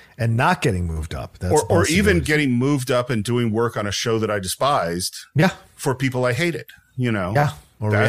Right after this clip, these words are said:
Speaker 1: reality show.
Speaker 2: Yeah.
Speaker 1: Yeah.
Speaker 2: I mean, how many people do we know that have been in those situations? So,
Speaker 1: Oh, yeah.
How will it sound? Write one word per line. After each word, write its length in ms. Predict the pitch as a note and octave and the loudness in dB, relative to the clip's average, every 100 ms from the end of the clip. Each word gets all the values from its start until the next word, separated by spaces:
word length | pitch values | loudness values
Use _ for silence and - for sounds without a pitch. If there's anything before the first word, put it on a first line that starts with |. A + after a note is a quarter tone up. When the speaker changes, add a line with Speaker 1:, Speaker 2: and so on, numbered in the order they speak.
| C#3 | 2
Speaker 1:
reality 200 | D3+ F#2 | 2 0
show. 200 | - D#2 - - | -4 -8 -10 -6
Speaker 2:
Yeah. 100 | A2+ | -2
Speaker 1:
Yeah. 120 | D3 | -2
Speaker 2:
I 40 | F2+ | -2
mean, 140 | G#2 | -2
how 180 | G2 C#3 | -2 0
many 160 | D#3 | 0
people 300 | C#3 D#3+ D#3+ | -2 -4 -6
do 120 | C#3 C#3+ | -4 -2
we 120 | C3+ | 0
know 260 | D3 F3+ | 0 0
that 140 | A2 A2 | -2 -4
have 100 | G2+ | -4
been 140 | A2+ | -4
in 80 | A#2+ | -2
those 180 | A2+ A2 | -2 -4
situations? 600 | B2 A#2 B2+ F#3+ - - | -6 -4 -4 -6 -10 -8
So, 220 | - D3+ | 0 2
Speaker 1:
Oh, 60 | D2 | 2
yeah. 300 | F#2+ D3+ | 0 -2